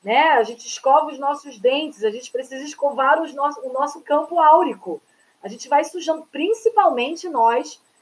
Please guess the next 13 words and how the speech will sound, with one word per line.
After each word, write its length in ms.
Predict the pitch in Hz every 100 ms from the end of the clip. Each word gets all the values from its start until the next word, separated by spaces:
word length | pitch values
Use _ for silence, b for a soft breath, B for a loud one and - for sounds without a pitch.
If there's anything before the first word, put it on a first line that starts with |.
| _ _
que 100 | 269
gostamos 800 | 240 339 - - 269 392 427 320
dos 180 | 294 294
prazeres 520 | 247 220 220 214 190
mundanos, 720 | 214 214 190 175 160 151 147
né? 320 | 165 185 226 - _ _ _ _ -
Quem 280 | 240 320 403
tem 160 | 330
uma 160 | 285 247
vida 220 | 208 220
retirada, 1040 | 196 214 214 208 185 196 302 285 190 170 - _ _ _
né, 460 | 202 208 220 240 -
é, 640 | 214 208 202 196 185 180